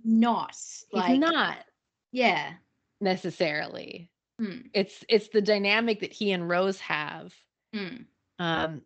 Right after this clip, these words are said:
Speaker 2: you know, but he is a smart guy, and he's not
Speaker 1: Mm.
Speaker 2: a pushover.
Speaker 1: No, he does. He's the kind of the guy who will always do the right thing, whether is that's protecting his girls, paying, actual paying his talent, um,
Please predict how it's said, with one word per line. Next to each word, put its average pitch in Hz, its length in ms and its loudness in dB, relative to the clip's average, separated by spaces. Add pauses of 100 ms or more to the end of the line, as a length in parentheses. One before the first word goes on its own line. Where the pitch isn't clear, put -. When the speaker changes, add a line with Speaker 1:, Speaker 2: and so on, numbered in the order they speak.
Speaker 2:
you 226 120 2
know, 214 120 6
but 208 140 4
he 262 220 2
is 311 120 4
a 269 80 0
smart 160 440 -4
guy, 143 420 -4
and 196 120 -4
he's 233 140 0
not 277 200 4
Speaker 1:
Mm. 262 120 4
Speaker 2:
a - 40 -20 (100)
pushover. 151 720 -8 (960)
Speaker 1:
No, 262 220 6
he 220 220 2
does. 262 340 4
He's 240 220 2
the 233 80 0
kind 247 220 2
of 359 60 0
the 381 60 2
guy 226 240 4
who 240 80 4
will 220 100 6
always 214 320 4
do 220 140 4
the 196 100 4
right 165 320 2 (100)
thing, 156 420 0
whether 180 380 4
is 185 180 0
that's - 240 -4
protecting 240 440 4
his 262 120 6
girls, 156 440 4 (640)
paying, 240 520 6
actual 185 300 2
paying 196 280 0
his 226 140 4
talent, 185 460 -4 (420)
um, 190 580 4